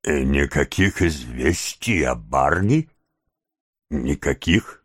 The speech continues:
ответил хозяин коллег, ибо это был он.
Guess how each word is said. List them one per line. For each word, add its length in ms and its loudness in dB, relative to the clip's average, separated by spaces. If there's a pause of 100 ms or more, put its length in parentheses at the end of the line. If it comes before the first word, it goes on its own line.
(140)
ответил 520 0
хозяин 600 2
коллег, 640 -2 (340)
ибо 220 2
это 240 2
был 260 2
он. 320 0